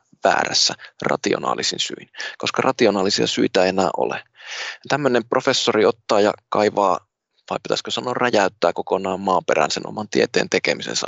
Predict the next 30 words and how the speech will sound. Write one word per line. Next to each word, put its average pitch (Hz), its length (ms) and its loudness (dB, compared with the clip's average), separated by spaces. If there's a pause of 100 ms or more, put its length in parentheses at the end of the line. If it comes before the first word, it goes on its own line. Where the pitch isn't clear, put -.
alta. - 380 -6 (500)
Hänhän 113 260 -2
nimenomaan 113 720 0
arvioi 90 460 2
kaikkia - 380 0
havaintojaan 80 800 -2
teorioiden 95 480 0
valossa - 420 -2 (240)
rationaalisin 69 760 -2
syin. - 300 -8 (920)
Eikä, 120 260 2 (140)
eikä 117 220 2
niin, 87 200 -2
että 80 220 -2 (400)
koska - 360 -2
nyt - 220 -10
huomasin 92 360 -2
koeputkessa - 560 -2
tapahtuvan - 460 -6
tämmöisen 113 380 -2
asian, 87 360 4 (120)
niin 85 200 -4
aivokemiani 85 640 0
pakottaa - 460 -2
minut 67 200 -6
siihen 78 240 -4
lopputulokseen, - 680 -2
että - 220 -8
tämän 73 240 -2 (100)
aiheutti - 600 -4